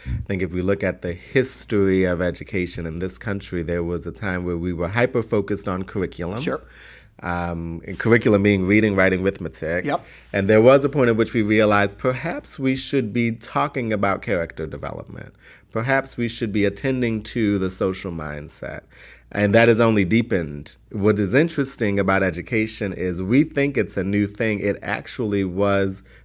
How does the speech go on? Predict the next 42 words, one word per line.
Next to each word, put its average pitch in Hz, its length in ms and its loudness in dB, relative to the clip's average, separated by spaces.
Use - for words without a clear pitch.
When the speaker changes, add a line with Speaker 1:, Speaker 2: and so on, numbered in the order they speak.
Speaker 1:
the 101 100 0
reason 104 320 4
education 98 540 0
was 92 140 -2
invented, 95 400 -4
which 85 140 -6
is 85 60 -6
why 101 100 2
I 101 40 2
say 101 140 -6
education 110 380 0
is 98 140 -4
social. - 540 -2
Because 117 300 6
if 107 100 4
you 110 100 4
look 139 200 6
at 123 100 6
Horace 113 380 4
Mann, 117 360 2
and 98 100 0
now 98 100 0
we're 113 160 0
talking 98 260 -4
about 85 180 -6
private 101 360 -2
schools, 85 420 -8
Speaker 2:
Right. 131 180 -2
Speaker 1:
but 107 100 4
Horace 117 300 6
Mann 113 320 4
was 95 220 2
the 92 60 -4
founder 113 400 4
of 95 120 4
the 92 80 -4
public 107 260 2
school 110 220 2
movement. 131 500 6
Speaker 2:
Yeah, 87 80 2
sure, 240 160 4
yeah. 156 180 -2